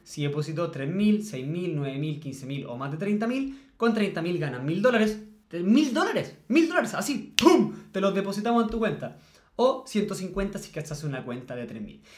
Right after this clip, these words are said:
Y acá sale la activación mínima que tiene que rotar dentro de Capitaria. Un lote, dos lotes, tres lotes, cinco lotes, diez lotes. Un lote equivale a cien mil dólares, que suena mucho, pero la verdad, la operación mínima, por ejemplo, en Capitaria para el dólar peso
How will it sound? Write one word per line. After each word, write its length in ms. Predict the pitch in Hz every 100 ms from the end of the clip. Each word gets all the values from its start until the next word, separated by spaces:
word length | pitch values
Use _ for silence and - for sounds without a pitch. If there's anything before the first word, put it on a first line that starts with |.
| -
Y 80 | 165
acá 140 | 180
sale 220 | 214 226 220
la 80 |
activación 500 | 214 175 156 - 180
mínima 320 | 156 165 190 185
que 80 |
tiene 220 | 151 151 151
que 80 |
rotar 240 | 135 127 135
dentro 240 | 139 139
de 60 | 117
Capitaria. 460 | 113 143 165 185 - - -
Un 200 | 147 143
lote, 280 | 151 147 147
dos 140 | 135
lotes, 320 | 135 143 127 -
tres 160 | 127
lotes, 260 | 131 120 110
cinco 240 | 117 120
lotes, 200 | 117 120
diez 140 | 147 185
lotes. 320 | 208 220 226 - - _
Un 160 | 202 202
lote 200 | 202 190
equivale 300 | 156 165 170
a 40 |
cien 260 | - 175 185
mil 200 | 233 240
dólares, 360 | 269 220 147 - -
que 100 | 151
suena 200 | 170 175
mucho, 440 | 185 208 214 - - - _ _
pero 160 | 156 147
la 80 |
verdad, 280 | 139 139 165
la 80 | 143
operación 400 | 143 131 185 175
mínima, 360 | 220 254 208 175
por 100 | 165
ejemplo, 320 | 185 175 160
en 60 |
Capitaria 440 | 156 143 135 160 151
para 140 | 135
el 60 | 131
dólar 260 | 143 147
peso 340 | 165 170 208